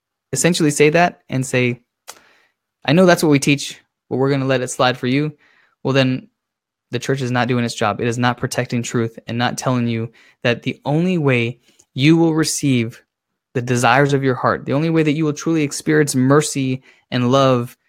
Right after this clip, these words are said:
that flows through you and emboldens you and makes you, you know, wanna do truly amazing things. The only way that you can truly be the witness to the world that you were called to be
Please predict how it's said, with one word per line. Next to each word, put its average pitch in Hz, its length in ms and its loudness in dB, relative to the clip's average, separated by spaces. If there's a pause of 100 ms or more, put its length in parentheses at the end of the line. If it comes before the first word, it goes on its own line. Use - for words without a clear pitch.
(140)
that 117 160 -4
flows 180 460 4
through 151 180 2
you 123 380 0
and 123 120 -8
emboldens 139 560 -2
you 123 120 -2
and 120 120 -2
makes 139 240 -2
you, 131 260 -4
you 147 100 -8
know, 117 120 -4
wanna 135 300 -2
do 127 340 -2 (320)
truly 165 300 4
amazing 139 440 2
things. 127 240 -2
The 123 140 -2
only 202 240 0
way 196 180 0
that 156 80 -2
you 147 140 -2
can 156 140 -6
truly 165 240 -6
be 147 120 -2
the 127 140 0
witness 170 340 -4
to 147 80 -2
the 139 80 2
world 151 200 2
that - 100 0
you 143 100 -2
were 127 100 0
called 165 240 0
to 170 60 0
be 208 240 0